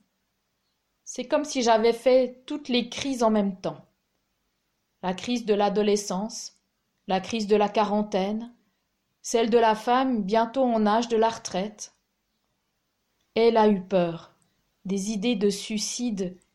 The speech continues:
qui rôdaient autour d'elle. La suite du mois de juin, elle ne s'en souvient pas bien.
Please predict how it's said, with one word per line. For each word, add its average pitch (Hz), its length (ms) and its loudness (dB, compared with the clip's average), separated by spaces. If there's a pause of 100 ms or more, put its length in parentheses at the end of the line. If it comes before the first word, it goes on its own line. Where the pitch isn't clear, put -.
(120)
qui 233 120 -6
rôdaient 240 400 2
autour 190 440 -2
d'elle. 160 420 -6 (4000)
La 202 120 0
suite 294 380 -4
du 208 120 -2
mois 226 260 4
de 208 120 4
juin, 240 480 -2 (920)
elle 214 160 0
ne 220 80 2
s'en 220 240 0
souvient 208 420 0
pas 185 240 0
bien. 160 380 -10